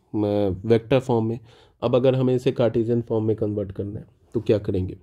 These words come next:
जहाँ पे ये भी दे रखा है, where A वेक्टर जो है हमारा, वो दे रखा है अगर सपोज that एक्स वन आई कैप, वाई वन जे कैप प्लस ज़ेड वन के कैप,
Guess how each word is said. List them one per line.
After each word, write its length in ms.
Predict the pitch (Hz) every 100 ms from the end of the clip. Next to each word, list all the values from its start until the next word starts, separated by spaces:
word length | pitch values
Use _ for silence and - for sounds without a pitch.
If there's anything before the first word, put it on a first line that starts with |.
| _ _ _ - - - - - _
जहाँ 240 | 110 107
पे 100 | 107
ये 120 | 117 107
भी 120 | 117
दे 140 | 113
रखा 280 | 110 101 117
है, 80 | 104
where 320 | 104 101 127 151 _ _ _ _ _ _ _ _ _ _ _ _ _ _ _ _ _ _ _ _ _
A 140 | 110 113
वेक्टर 400 | 113 107 104 107
जो 160 | 113 107
है 60 | 107
हमारा, 300 | 104 107 127 135 -
वो 180 | 110 107
दे 140 | 104 107
रखा 280 | 101 104
है 60 | 101
अगर 160 | 104 104
सपोज 440 | 104 95 104 107
that 300 | 104 113 - - _ _ _ _ _ _ _ _ _ _ -
एक्स 300 | 110 - 113
वन 160 | 107
आई 160 | 104 101
कैप, 260 | 101 104 104
वाई 240 | 104 101
वन 260 | 104 107 104
जे 220 | 104 104
कैप 320 | 101 104 113 - _ _ _ _ _ _ _ _ _ _ _ _ _ _ -
प्लस 220 | 107 104
ज़ेड 280 | 104 98 98
वन 220 | 104 104
के 220 | 104 104 101
कैप, 340 | 101 104 131